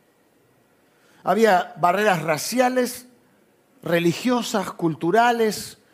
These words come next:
empezando por, por ejemplo, que los judíos no comen cerdo.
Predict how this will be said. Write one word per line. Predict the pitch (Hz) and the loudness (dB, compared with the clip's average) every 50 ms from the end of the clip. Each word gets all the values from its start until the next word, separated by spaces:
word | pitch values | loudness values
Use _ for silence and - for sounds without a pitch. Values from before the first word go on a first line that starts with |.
| _ _ _ _ _ _ _ _ _ _ _ _ _ _ _ _ _ _ _ _ _ _ _ _ _ - | _ _ _ _ _ _ _ _ _ _ _ _ _ _ _ _ _ _ _ _ _ _ _ _ _ -12
empezando | 151 151 170 160 - 226 240 247 247 180 | -8 -6 -4 -2 0 0 2 2 0 0
por, | 170 170 | 0 -4
por | 160 180 | -4 -4
ejemplo, | 160 - 214 220 208 208 220 196 | -4 -2 -4 -4 -2 -2 -2 -2
que | 156 170 | 0 -2
los | 156 135 | -4 -4
judíos | - - 170 196 202 185 | -4 -4 -4 -4 -4 -4
no | 190 170 | -6 -6
comen | 165 185 170 165 | -8 -8 -10 -6
cerdo. | 147 - 233 240 202 170 151 123 104 104 | -2 0 0 2 2 0 -4 -6 -8 -10